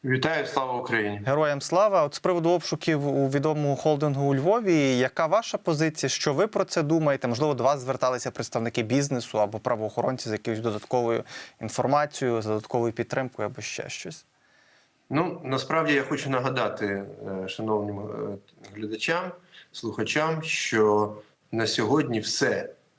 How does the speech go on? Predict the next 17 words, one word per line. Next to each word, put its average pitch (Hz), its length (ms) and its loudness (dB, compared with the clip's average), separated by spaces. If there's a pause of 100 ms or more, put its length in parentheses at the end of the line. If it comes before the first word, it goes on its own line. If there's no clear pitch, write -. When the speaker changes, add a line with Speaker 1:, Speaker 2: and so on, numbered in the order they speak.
(360)
Speaker 1:
що - 260 0
ми 110 120 2
збираємо 101 500 0
в 98 60 -2
якості - 400 0
податків, 123 580 -2 (500)
іде 117 340 2
на, 110 500 2 (380)
е, - 80 -4
оборону 110 600 4
і - 20 6
безпеку. 101 540 -2 (680)
Ми 131 220 2
фінансуємо 120 640 2
за 107 100 0
рахунок 107 580 0 (520)
податків - 720 -2